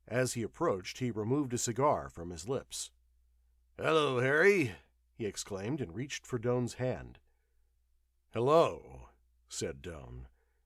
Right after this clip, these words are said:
but there was no trace of recognition in his voice.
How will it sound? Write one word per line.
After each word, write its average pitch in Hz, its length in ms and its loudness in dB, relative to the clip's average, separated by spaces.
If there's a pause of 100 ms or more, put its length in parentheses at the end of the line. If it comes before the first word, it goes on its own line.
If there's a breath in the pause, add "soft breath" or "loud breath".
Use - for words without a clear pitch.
(260)
but 87 160 -10
there 92 100 -6
was 110 220 -4
no 160 160 4
trace - 480 -2
of 104 160 -10
recognition 113 760 -2
in 64 120 -12
his 78 240 -12
voice. 82 520 -10